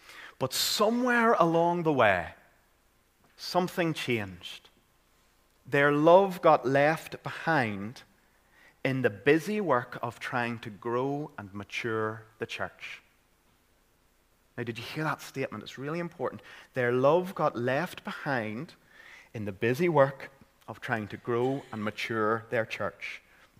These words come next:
And you can imagine how this might have happened. Some people, perhaps at Ephesus, were bearing the brunt of the hard work to keep the church going,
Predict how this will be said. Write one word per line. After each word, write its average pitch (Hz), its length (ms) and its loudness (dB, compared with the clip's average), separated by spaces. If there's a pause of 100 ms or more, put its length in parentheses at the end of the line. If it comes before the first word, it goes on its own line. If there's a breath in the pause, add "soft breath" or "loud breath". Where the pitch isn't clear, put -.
(720)
And 170 100 2
you 190 60 2
can 214 120 2
imagine 220 340 6
how 165 120 8
this 151 200 4
might 131 160 6
have 147 80 2
happened. 208 440 2 (1040 loud breath)
Some 240 340 2
people, 233 360 10
perhaps 180 420 10
at 190 100 10
Ephesus, 202 380 4
were 170 120 4
bearing 175 500 6
the 202 60 10
brunt 170 380 8
of 180 100 -2
the 170 80 10
hard 185 380 12
work 185 280 12
to - 60 -2
keep - 240 0
the 190 80 2
church - 400 8
going, 247 420 10